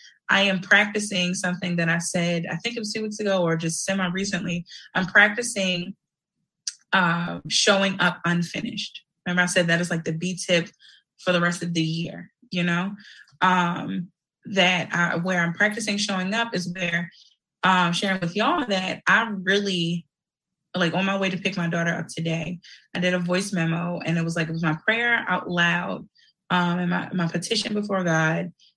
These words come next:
and that I wanted to be able to share it. So I didn't wanna forget it. So that was another reason why I did the voice memo, just to, like,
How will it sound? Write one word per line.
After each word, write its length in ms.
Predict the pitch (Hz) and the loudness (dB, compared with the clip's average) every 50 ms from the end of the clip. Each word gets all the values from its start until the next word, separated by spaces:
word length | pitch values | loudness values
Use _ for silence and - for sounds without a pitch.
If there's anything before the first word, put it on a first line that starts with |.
| _ _ - | _ _ 0
and 160 | 180 180 180 | 2 4 4
that 100 | 180 170 | 4 4
I 80 | 160 | 4
wanted 260 | 170 170 170 170 160 165 | 4 4 2 2 0 -2
to 80 | - | 0
be 80 | 180 175 | 0 0
able 120 | 165 165 | 0 0
to 140 | 160 - 160 | -2 -2 -2
share 240 | 160 - 170 160 147 | 0 2 2 2 2
it. 80 | - | 0
So 100 | - 151 | 0 -2
I 40 | 151 | 0
didn't 200 | 156 175 170 170 | 2 2 2 2
wanna 140 | 165 160 156 | 2 0 0
forget 340 | 156 - 160 156 156 147 - | 0 -2 -2 -2 -2 -2 -4
it. 100 | - - | -4 -4
So 100 | - 160 | -2 -2
that 80 | 160 | 0
was 120 | 165 160 160 | 0 0 0
another 220 | 151 160 156 160 | 0 0 0 0
reason 220 | 160 160 160 160 170 | 0 -2 -4 -4 -4
why 60 | 165 | -4
I 20 | |
did 160 | 156 156 147 | -2 -2 -4
the 80 | 151 151 | -4 -4
voice 260 | 151 160 156 156 - | -4 -4 -4 -4 -2
memo, 280 | 165 165 160 160 156 156 | -4 -4 -2 -2 -2 -4
just 220 | 156 160 160 - | -4 -6 -8 -10
to, 120 | - - 156 | -8 -8 -4
like, 260 | 156 147 147 143 | -4 -4 -4 -6